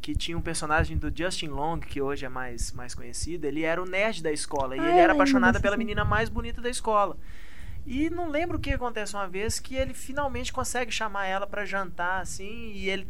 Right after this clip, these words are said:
Speaker 1: né, tá aquela coisa, assim, que os dois mal se falaram a vida inteira.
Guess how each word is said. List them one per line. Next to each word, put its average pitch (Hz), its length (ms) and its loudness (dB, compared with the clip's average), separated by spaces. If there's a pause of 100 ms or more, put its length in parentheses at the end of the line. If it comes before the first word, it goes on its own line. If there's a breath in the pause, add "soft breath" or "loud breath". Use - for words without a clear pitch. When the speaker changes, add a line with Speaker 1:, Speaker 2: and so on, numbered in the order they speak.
Speaker 1:
né, 196 240 0
tá 214 100 -2
aquela 202 220 -2
coisa, 190 300 -4
assim, 180 140 -6
que 170 60 -6
os 160 100 -6
dois 175 200 -2
mal 170 160 0
se - 220 -4
falaram 165 720 4
a 151 40 0
vida 156 220 -4
inteira. 190 480 0